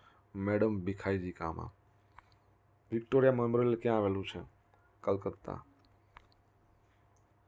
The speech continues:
ભારતની કયા દેશ સાથેની થયેલી સમજૂતીના ભાગ રૂપ તરીકે પંચશીલના સિદ્ધાંતનો સ્વીકાર કરવામાં આવ્યો છે? તો ચાઇના.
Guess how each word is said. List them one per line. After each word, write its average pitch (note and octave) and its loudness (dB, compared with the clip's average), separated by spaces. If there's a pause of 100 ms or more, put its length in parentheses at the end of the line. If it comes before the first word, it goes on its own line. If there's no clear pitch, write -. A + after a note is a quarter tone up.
(300)
ભારતની C3 4
કયા C3+ 6
દેશ C3 4
સાથેની C3 0
થયેલી B2 2
સમજૂતીના A#2+ 2
ભાગ G#2+ 0
રૂપ G#2 -2 (180)
તરીકે A2 2
પંચશીલના A#2 -2
સિદ્ધાંતનો G#2+ -4
સ્વીકાર G#2 -2
કરવામાં G2+ -2
આવ્યો F#2+ -2
છે? G#2+ -10 (880)
તો G2+ -8
ચાઇના. F2+ -6